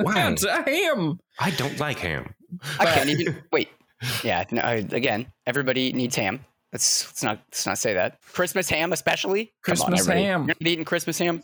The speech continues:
Speaker 1: And this was, uh, seems to have been, uh, really, truly in, in, in the honor of his father, because, uh,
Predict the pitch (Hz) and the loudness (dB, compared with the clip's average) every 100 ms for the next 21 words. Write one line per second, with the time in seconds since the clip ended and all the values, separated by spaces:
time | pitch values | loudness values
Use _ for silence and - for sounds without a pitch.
0 | - 92 95 - 82 87 80 76 - 113 | -4 -2 0 0 0 0 0 0 0 0
1 | - 87 76 82 78 78 73 50 71 69 | 0 0 0 0 0 2 0 0 0 0
2 | 65 67 65 - - - - _ _ 165 | 0 -2 -2 -6 -10 -10 -16 _ _ -2
3 | 175 143 101 98 113 90 - 107 98 87 | 0 -2 -2 -2 0 -2 -2 -2 0 0
4 | 78 78 - _ _ - - 92 82 90 | -2 -6 -16 _ _ -18 -6 -2 0 0
5 | 85 - - 85 82 - - 92 82 87 | -2 -2 -2 -2 -2 -2 -2 -2 0 -2
6 | 82 80 76 73 - 82 76 71 73 80 | -2 -2 -2 -2 -2 -2 -2 -4 -4 -4
7 | 71 - 71 67 67 60 - | -2 -2 -2 -2 -2 -2 -4